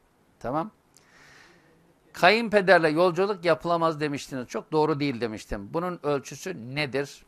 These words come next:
Damat da aynı şekilde midir? Evet. Tesettür damadın yanında, yani tesettür damadın yanında nasıl olmalıdır?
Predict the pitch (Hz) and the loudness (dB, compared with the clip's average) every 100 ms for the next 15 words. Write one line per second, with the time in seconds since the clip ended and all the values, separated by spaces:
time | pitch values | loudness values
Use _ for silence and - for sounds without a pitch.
0 | - 139 147 165 165 127 143 143 - 117 | -2 2 2 2 0 -2 -2 -6 -8 -8
1 | 127 117 135 123 120 156 - 139 123 127 | -8 -4 -4 -4 -4 -6 -4 -2 -2 -6
2 | - _ - 147 165 151 - 156 135 143 | -14 _ -10 -8 -6 -8 -10 -10 0 2
3 | 135 131 127 123 131 117 120 151 147 160 | 2 0 0 -2 -4 -6 -6 -6 -4 -4
4 | 131 120 _ _ _ _ _ _ _ _ | -4 -8 _ _ _ _ _ _ _ _
5 | _ _ _ - _ 147 180 170 165 127 | _ _ _ -20 _ -2 -2 -2 -4 2
6 | 151 147 127 123 143 151 156 165 - 131 | 2 4 0 -2 -4 -4 -4 -4 -4 -6
7 | 110 101 98 98 | -4 -8 -10 -16